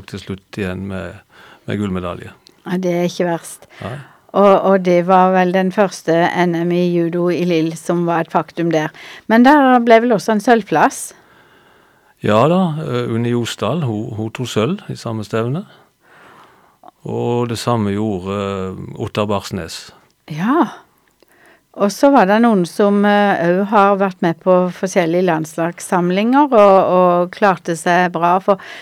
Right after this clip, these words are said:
Speaker 2: når det er judo,
Speaker 1: Ja.
Speaker 2: så gjør, er det vel noen sånne belter som avgjør
Speaker 1: Det er jo
Speaker 2: henne du er?
Speaker 1: forskjellige, forskjellige farver på beltene. Jeg har
Speaker 2: Ja.
Speaker 1: ikke akkurat oversikten på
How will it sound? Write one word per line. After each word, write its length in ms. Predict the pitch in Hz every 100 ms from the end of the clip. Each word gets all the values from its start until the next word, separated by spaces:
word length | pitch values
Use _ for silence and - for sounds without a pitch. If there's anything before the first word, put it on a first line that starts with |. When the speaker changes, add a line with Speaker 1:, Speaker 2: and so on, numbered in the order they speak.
| -
Speaker 2:
når 140 | 190
det 60 | 208
er 100 | 196
judo, 300 | 175 165 185
Speaker 1:
Ja. 20 | -
Speaker 2:
så 100 | 208
gjør, 160 | 208
er 160 | 175 170
det 100 | 170
vel 140 | 180
noen 140 | 196 185
sånne 240 | 180 180
belter 400 | 208 175 - 151
som 240 | 156 185 180
avgjør 400 | 175 170 175 180
Speaker 1:
Det 80 | 185
er 80 |
jo 60 | 190
Speaker 2:
henne 100 | 208
du 80 | -
er? 80 | -
Speaker 1:
forskjellige, 560 | 220 156 104 113 110 104
forskjellige 460 | 107 104 98 104 107
farver 240 | 104 92 95
på 60 | 95
beltene. 460 | 98 - 98 101 107
Jeg 80 |
har 80 | 185
Speaker 2:
Ja. 160 | 170 160
Speaker 1:
ikke 160 | 110
akkurat 320 | 95 98 95 98
oversikten 480 | 90 95 92 107
på 100 | 101